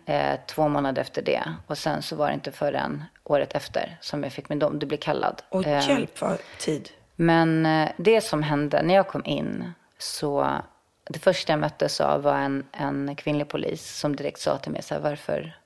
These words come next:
Speaker 1: varför har du gjort det här? Du har ju förstört hela ditt liv och hela din karriär." Och jag vet att jag så bara sa till henne att så här, "Ja, jag vet inte, men jag tror att det var precis det jag behövde."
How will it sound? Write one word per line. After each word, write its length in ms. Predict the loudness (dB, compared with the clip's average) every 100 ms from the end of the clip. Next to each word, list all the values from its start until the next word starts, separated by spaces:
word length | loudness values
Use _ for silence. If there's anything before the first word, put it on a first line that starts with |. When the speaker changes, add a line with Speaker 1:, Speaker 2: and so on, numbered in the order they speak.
| _ -2
Speaker 1:
varför 260 | -2 0
har 60 | -2
du 60 |
gjort 200 | -2 -6
det 60 | -8
här? 140 | -10 -12 -20 _ _ _
Du 80 | 0
har 60 | 0
ju 60 |
förstört 380 | 0 0 0 0
hela 180 | -4 -4
ditt 180 | -6 -4
liv 220 | -6 -6
och 60 | -6
hela 180 | -4
din 140 | -4 -6
karriär." 460 | -6 -4 -4 -6 -10 -20 -20 -20 -20 -20 -20 _ _ _ 2
Och 120 | 6
jag 120 | 6
vet 300 | 4 2 0
att 100 | -2
jag 140 | -2
så 120 | -6 -6
bara 140 | -6
sa 160 | -6 -8
till 120 | -8
henne 160 | -10 -10
att 120 | -12
så 80 | -10
här, 120 | -8
"Ja, 100 | -4
jag 100 | -4
vet 240 | -4 -8
inte, 200 | -10 -10
men 120 | -8 -8
jag 100 | -8
tror 140 | -8
att 60 | -6
det 80 |
var 60 | -8
precis 360 | -6 -8 -10 -6
det 80 |
jag 100 | -6
behövde." 360 | -2 -2 -2 -6